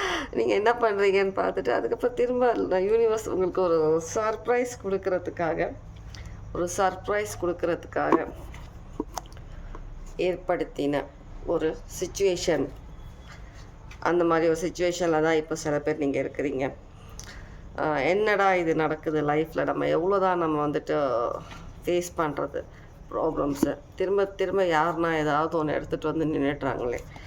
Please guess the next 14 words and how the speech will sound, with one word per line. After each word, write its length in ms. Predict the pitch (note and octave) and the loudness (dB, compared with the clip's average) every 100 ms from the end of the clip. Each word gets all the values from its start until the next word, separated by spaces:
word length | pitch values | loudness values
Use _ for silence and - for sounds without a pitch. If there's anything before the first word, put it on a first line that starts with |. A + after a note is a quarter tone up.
| - - - - | -14 -14 -8 -2
ஏதோ 280 | D3 E3 | 2 4
ஒரு 200 | F3+ E3 C#3+ C#3+ | 4 4 2 2
கவுன்சிலிங், 680 | F3 F#3+ F#3+ F#3 F3 E3 D#3+ | 2 2 0 0 2 4 4
ஒரு 200 | D3 C3+ - | 2 2 2
ஏதோ 220 | D#3+ G3+ G#3 | 2 2 4
ஒரு 240 | F#3+ E3 C#3+ B2+ B2 - - - - - | 4 4 2 2 -2 -8 -14 -16 -16 -8
விஷயமாவே 680 | D#3+ F#3 A3 G3+ F#3+ E3+ F3+ - - - - - - | -6 -2 0 2 4 4 2 0 -8 -16 -14 -8 -2
போயிட்டு 280 | F3 F3 D#3+ | 0 0 -2
இருக்குதுன்னு 440 | D#3+ C#3+ E3 D#3 | -2 0 0 0
சொல்லி 340 | D#3 D3 D#3 E3+ | -2 -2 0 0
யோசிச்சுட்டு 420 | F#3+ - D3+ - | 0 -2 -4 -4
இருக்கிற 260 | D3 D3+ D3 | -2 0 2
மாதிரி 500 | D3 D3+ D3+ F3+ D#3+ | 2 2 4 4 4
இருக்கு. 360 | C#3 - - | 0 -2 -2